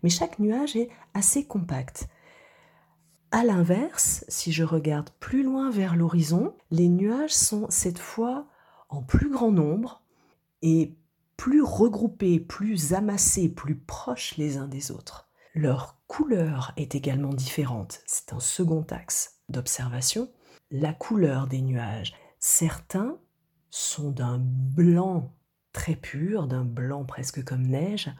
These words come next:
Et bien évidemment, en fonction de comment les rayons du soleil se positionnent par rapport aux nuages,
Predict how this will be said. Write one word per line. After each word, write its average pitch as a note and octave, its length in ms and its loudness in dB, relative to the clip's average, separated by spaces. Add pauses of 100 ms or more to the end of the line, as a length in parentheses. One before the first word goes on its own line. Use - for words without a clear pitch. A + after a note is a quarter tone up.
(300)
Et C#3+ 80 2
bien C#3 180 4
évidemment, D#3 460 2
en C#3 80 0
fonction G3 680 -2
de C3+ 140 0
comment F3 680 2 (440)
les C3+ 120 0
rayons D3 320 4
du C3 100 0
soleil D#3 360 2
se D#3 160 -2
positionnent C#3 720 -2
par C3 160 -6
rapport E3+ 340 -4
aux D#3 80 2
nuages, F3+ 480 -2